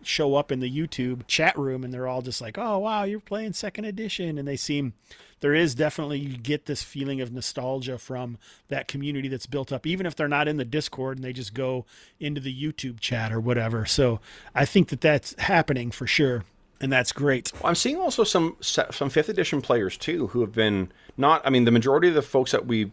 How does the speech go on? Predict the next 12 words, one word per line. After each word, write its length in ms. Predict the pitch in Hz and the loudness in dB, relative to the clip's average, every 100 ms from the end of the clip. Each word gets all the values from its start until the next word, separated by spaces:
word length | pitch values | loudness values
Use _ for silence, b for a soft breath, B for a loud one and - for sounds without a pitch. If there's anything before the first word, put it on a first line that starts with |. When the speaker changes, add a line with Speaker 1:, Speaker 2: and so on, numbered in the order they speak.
| - | -4
Speaker 2:
we 580 | 110 104 101 101 98 92 | -2 0 2 2 0 -2
see 320 | - 139 131 | 0 2 2
comment 520 | 117 120 120 113 110 | 0 0 2 0 0
or 80 | 101 | -2
whatever 360 | 98 101 101 98 | 0 2 2 2
on 120 | 92 | 0
things, 360 | 95 90 - b b b b - | -4 -4 -6 b b b b -2
uh, 160 | 104 - | 0 0
have 380 | - 110 110 | 2 2 2
been, 440 | - 104 104 98 95 | 2 2 4 2 2
uh, 300 | 92 90 85 - _ - | 2 2 0 -4 _ -2
second 220 | 127 | 0